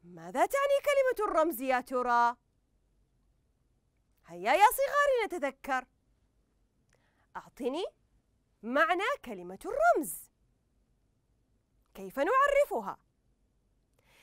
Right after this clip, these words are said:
إذن هي الدلالة على شيء معين. أنتم رائعين. كذلك يا صغاري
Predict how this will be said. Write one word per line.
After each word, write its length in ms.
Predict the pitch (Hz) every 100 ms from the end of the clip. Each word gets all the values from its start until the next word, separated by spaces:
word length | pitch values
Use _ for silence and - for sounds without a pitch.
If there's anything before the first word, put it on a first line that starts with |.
| _ -
إذن 260 | 320 311 392 719 - _
هي 260 | 480 554 311
الدلالة 760 | 202 208 277 320 311 240 269 269
على 380 | 311 349 226
شيء 540 | 214 - 247 240 302 302 381
معين. 800 | 381 381 359 554 508 294 226 190 - -
أنتم 500 | 381 508 - 240 220
رائعين. 800 | 285 320 277 262 381 523 208 - _ _ _ _ _ _ _ _ _ _ _ _ _ _ _ _ -
كذلك 420 | 226 - 214 269
يا 240 | 359 339
صغاري 540 | 339 294 269 277 320